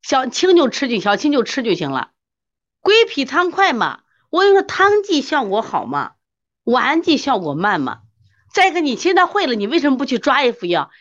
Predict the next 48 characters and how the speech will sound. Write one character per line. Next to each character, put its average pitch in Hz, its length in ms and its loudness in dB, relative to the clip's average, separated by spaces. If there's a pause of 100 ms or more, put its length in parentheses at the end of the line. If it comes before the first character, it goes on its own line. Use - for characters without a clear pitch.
你 254 140 0
自 294 140 0
己 262 120 0
抓 294 240 0
就 262 100 0
行 160 200 -8
了 160 60 -6
吧？ 165 120 -4
抓 320 240 2
了 302 80 -4
以 202 80 -2
后 254 140 -6
你 208 140 -8
自 269 200 -12
己 165 400 -12 (500)
给 208 140 -2
自 294 120 -2
己 233 140 0
煎 269 280 2
嘛， 180 220 -2 (600)
而 339 180 2
且 320 160 0
不 285 120 -4
要 349 160 4
代 285 260 0
煎， 202 240 -4
自 254 140 -10
己 165 140 -10
煎 175 260 -6
啊。 160 320 0 (440)
好， 294 280 4
这 381 200 0
一 330 60 2
种 233 220 -2
病， 269 160 -2
刚 254 180 0
才 269 80 0
我 214 140 2
们 208 120 -2
很 190 160 -4
多 208 140 2
人 220 80 4
有， 190 140 4
将 311 160 2
来 330 60 2
我 269 120 4
们 240 160 -4
学 247 460 0